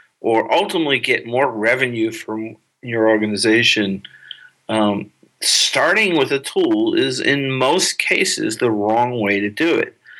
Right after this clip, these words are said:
You have to basically analyze, 'cause it, it, it really comes down to people problems. Like, you know, I mean, whether it's OpenStack, whether it's Tivoli,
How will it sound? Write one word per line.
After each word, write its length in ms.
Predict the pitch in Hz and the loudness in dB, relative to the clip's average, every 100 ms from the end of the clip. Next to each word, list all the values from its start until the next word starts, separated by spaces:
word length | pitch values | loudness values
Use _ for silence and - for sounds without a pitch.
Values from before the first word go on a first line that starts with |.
| - - - | -16 -14 -4
You 160 | 120 | 0
have 240 | 123 127 - | 0 0 0
to 100 | 123 | -2
basically 640 | - 120 113 - 104 - | 0 0 0 0 -2 -2
analyze, 460 | 117 131 147 123 127 | 0 2 2 0 -2
'cause 160 | 139 160 | 0 0
it, 140 | 156 | 0
it, 240 | 143 165 156 | 0 -2 -2
it 180 | 156 156 | -4 -4
really 260 | 214 262 214 | -2 -2 0
comes 260 | 151 143 | -2 -2
down 240 | - 131 127 | -2 -2 -4
to 60 | |
people 360 | - 208 220 - | -6 -6 -6 -6
problems. 600 | - 76 62 - - - | -4 -2 -2 -8 -14 -4
Like, 260 | 104 117 131 | -2 0 0
you 80 | |
know, 120 | 120 113 | 0 0
I 60 | |
mean, 180 | 131 135 | 0 0
whether 180 | 131 117 | 0 0
it's 100 | 117 | 0
OpenStack, 580 | 175 185 165 143 117 - | -2 0 -2 0 -2 -2
whether 200 | 113 98 | 0 0
it's 140 | - | -2
Tivoli, 580 | - 180 175 165 147 135 | -2 -2 0 2 0 -2